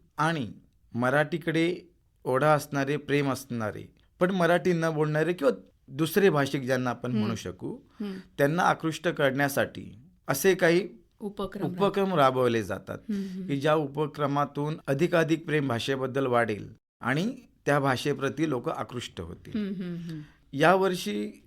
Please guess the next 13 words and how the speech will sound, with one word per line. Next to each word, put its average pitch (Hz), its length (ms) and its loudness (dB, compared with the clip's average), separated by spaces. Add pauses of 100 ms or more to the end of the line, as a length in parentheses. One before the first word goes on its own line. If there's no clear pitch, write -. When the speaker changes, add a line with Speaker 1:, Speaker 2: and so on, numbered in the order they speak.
Speaker 1:
सरकारने 139 1000 -2 (460)
बोलींचा 175 560 2
जागर 110 420 0
Speaker 2:
हम्म. 220 380 -6 (300)
Speaker 1:
असा 175 500 4 (280)
हा 143 100 -4
प्रकार 156 360 2
सुरू 143 280 -2
केलेला 120 380 0
आहे. 92 260 -6 (400)
या 147 140 2
बोलींच्या 156 580 2
जागरामध्ये 135 760 2